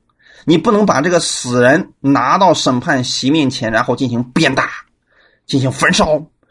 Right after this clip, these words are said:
啊，进行定罪啊，这个事情是不能做的啊，因为他已经死了。所以罪的工价是死，他死了以后呢，这一切就还清了。那么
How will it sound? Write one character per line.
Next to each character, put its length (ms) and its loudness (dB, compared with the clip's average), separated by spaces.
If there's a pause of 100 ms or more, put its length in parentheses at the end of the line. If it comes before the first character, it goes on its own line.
(180)
啊， 120 -8
进 140 -6
行 140 0
定 140 2
罪 360 0
啊， 140 -20
这 100 -6
个 40 -4
事 60 -6
情 120 0
是 80 -6
不 100 -4
能 140 -4
做 180 -2
的 80 -4
啊， 240 -12 (160)
因 80 0
为 60 4
他 100 0
已 60 2
经 140 0
死 200 -8
了。 240 -4 (440)
所 180 2
以 280 2 (300)
罪 320 2
的 80 0
工 260 2
价 140 0
是 100 -4
死， 280 -10
他 160 -2
死 200 -6
了 100 2
以 80 0
后 120 -2
呢， 80 -2
这 140 -4
一 160 0
切 500 0
就 180 0
还 300 -4
清 180 0
了。 180 -2 (600)
那 100 2
么 200 4